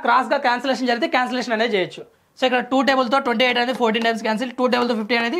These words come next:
ట్వంటీ ఫైవ్ times cancel. So ఇక్కడ వీటన్నిటిని multiply చేసినట్లయితే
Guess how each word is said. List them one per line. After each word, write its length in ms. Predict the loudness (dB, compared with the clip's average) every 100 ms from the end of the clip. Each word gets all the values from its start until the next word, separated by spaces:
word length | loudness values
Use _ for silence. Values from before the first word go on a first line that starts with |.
| -4
ట్వంటీ 200 | -2 0 0
ఫైవ్ 100 | 0
times 180 | -2 -2
cancel. 300 | -4 -4 -14 -18 _ _ _
So 40 | 0
ఇక్కడ 120 | 4 4
వీటన్నిటిని 380 | 4 2 2 2
multiply 260 | 2 2 2
చేసినట్లయితే 420 | 0 -2 -2 -4